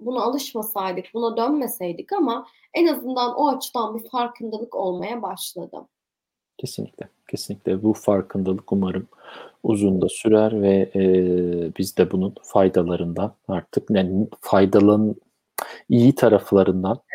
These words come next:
Speaker 1: Evet.
Speaker 2: eee, yararlanabiliriz diyeyim. Çünkü pandemi çok iyi bir şey değil ama,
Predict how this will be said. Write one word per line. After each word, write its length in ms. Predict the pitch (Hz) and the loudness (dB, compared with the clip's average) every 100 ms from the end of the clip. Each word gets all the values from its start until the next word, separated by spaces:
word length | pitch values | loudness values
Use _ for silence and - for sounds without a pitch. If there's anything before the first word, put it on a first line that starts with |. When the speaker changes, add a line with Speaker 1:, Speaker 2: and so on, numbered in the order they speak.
| - | -8
Speaker 1:
Evet. 180 | 98 95 | -4 -2
Speaker 2:
eee, 140 | 95 98 95 98 98 98 98 - - - _ _ _ _ - | -2 -4 -6 -8 -8 -10 -10 -12 -14 -18 _ _ _ _ 0
yararlanabiliriz 1040 | 104 95 90 90 95 107 101 98 98 95 98 | 2 2 0 -4 -4 -2 0 0 -2 -4 -2
diyeyim. 160 | 95 - | -2 -2
Çünkü 300 | - 98 _ _ | -10 -10 _ _
pandemi 480 | - 104 98 101 101 | -2 0 2 0 0
çok 240 | - 104 95 | 0 0 0
iyi 220 | 107 101 | 0 0
bir 60 | |
şey 320 | - 104 104 104 | 2 6 6 8
değil 280 | 113 101 | 8 8
ama, 260 | 131 101 | 6 4